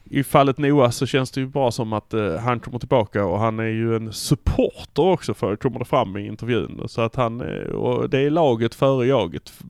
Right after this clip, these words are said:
på, på riktigt, kände man när man pratade med honom. Att, eh, jag spelar där jag setts. Eh, han spelar i en trebackslinje i Mjällby.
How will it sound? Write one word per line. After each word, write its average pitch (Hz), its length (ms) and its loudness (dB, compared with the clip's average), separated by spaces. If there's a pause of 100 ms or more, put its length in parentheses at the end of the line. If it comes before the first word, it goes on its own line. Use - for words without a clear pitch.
(100)
på, 107 240 -2
på 135 200 0
riktigt, 120 440 -6
kände 151 280 0
man 107 200 -4
när 110 80 -6
man 113 140 -2
pratade 127 320 2
med 92 100 -6
honom. 101 300 -8
Att, 104 200 -10
eh, 117 60 -2 (640)
jag 123 140 0
spelar 170 460 0
där 120 140 4
jag 123 140 4
setts. - 380 -6
Eh, 120 520 -8
han 123 120 -4
spelar 139 240 0
i - 20 0
en 131 60 -4
trebackslinje 113 760 0
i 107 240 -6
Mjällby. 107 420 -6